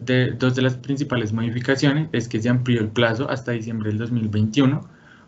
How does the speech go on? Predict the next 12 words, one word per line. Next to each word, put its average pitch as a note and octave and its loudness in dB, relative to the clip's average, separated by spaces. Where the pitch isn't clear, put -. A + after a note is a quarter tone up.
para C#3 4
los C3+ 0
primeros A#2 -2
cincuenta A#2+ -2
empleados, B2+ 0
eh, A#2 -6
del A2 0
periodo A2+ 0
de G#2+ 0
cotización A#2 0
en A#2+ 2
mayo A2+ 2